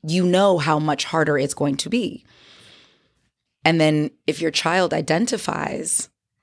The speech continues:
as L-, you know, any part of the L G B T Q community, you know that the road is gonna be harder. And some parents think that their version of love, their expression of love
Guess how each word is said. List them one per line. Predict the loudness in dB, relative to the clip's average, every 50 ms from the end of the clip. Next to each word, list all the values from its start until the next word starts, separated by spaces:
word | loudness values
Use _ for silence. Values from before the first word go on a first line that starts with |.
| _ _ _ _ _ _ _ 0
as | 2 2 2 2 0 0 0 0 0 0 0 _ _
L-, | 2 2 2 2 0
you | -2 -2 -2
know, | -2 0 2
any | 2 2 2 2
part | 2 2 2 2
of | 2 2
the | 2 2
L | 2 2
G | 0 -2
B | -4 -2
T | -2 -2 -2
Q | -2 -2 0 0 0 0 -2 -8 -14 _ _ -6
community, | 0 2 4 4 4 2 0 -2 -4 -4 -6 -8 -10 _ _ _ _ _ _ _ _ _ _ _ _ _ _ _ _ _ _ _ _ _ _ _ _ _ _ _ _ _ _ _ _ _ -6
you | -2 0 0 2 4
know | 4 4 4
that | 4 4 2 0 -2 0
the | 0 2
road | 4 4 4 4 4
is | 2 2
gonna | 0 0 0
be | 2 0 0
harder. | -2 -2 -4 -6 -6 -8 -10 -12 _ _ _ _ _ _ _ _ -20 -20 -20 -20 -20 _ _ 2
And | 2 4 4
some | 4 4 2 2 2
parents | 0 -2 -2 -2 -2 -2 -2 -2
think | 0 0 0 0 0 0
that | -2 0 0 0 -2 -6 _ -18 -20 _ _ _ _ _ _ _ _ _
their | -6 0 2 4 4 4
version | 4 2 2 2 2 2 0
of | -2 -4 -2
love, | -2 -4 -4 0 2
their | 2 2 4
expression | 2 2 2 2 2 2 2 2 0 -2
of | -2 -2
love | 0 0 2 2 0 -2 -4 -8 -14